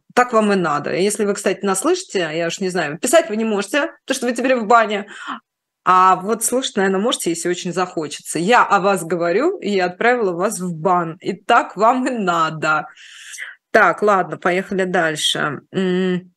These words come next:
Маша может на один вопрос в час отвечать. Вы хотите побыстрее? Ну, давайте, я буду побыстрее. Ну, отвечаю я на ваши вопросы. Чё я делаю не так?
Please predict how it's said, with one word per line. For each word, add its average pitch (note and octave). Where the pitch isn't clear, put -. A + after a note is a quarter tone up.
Маша A#3
может A#3
на A#3
один A3+
вопрос A3
в -
час F#4+
отвечать. A3
Вы B3
хотите D4
побыстрее? D#4+
Ну, A#3
давайте, A#3+
я A#3
буду A3+
побыстрее. G3+
Ну, F#3
отвечаю C4+
я C4
на A#3
ваши G#3
вопросы. F#3
Чё F#3+
я E3
делаю D#3
не F3+
так? E3